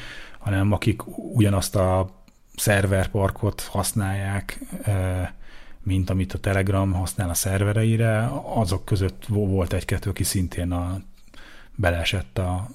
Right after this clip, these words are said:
f-, fekete listába. Most nem tudom, hogy mi éppen mi az aktuális állapot, de egy jó pár hete volt erről cikkezés.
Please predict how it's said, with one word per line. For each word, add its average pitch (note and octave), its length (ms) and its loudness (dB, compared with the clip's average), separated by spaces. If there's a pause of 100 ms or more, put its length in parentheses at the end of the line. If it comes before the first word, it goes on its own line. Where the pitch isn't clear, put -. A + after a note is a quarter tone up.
(380)
f-, - 160 -12 (120)
fekete D#2+ 280 0
listába. F2+ 600 -4 (840)
Most - 180 2
nem G#2 140 8
tudom, F#2+ 240 4
hogy G2 140 2
mi F#2+ 60 4
éppen F#2+ 240 0
mi F#2+ 140 0
az F2 80 0
aktuális F#2 400 -2
állapot, F#2 380 -2
de F#2 260 2
egy G2 160 -2 (680)
jó G2 140 2
pár F2+ 160 0
hete F2+ 220 0
volt F2+ 280 -4
erről F2+ 200 0
cikkezés. G2 580 -2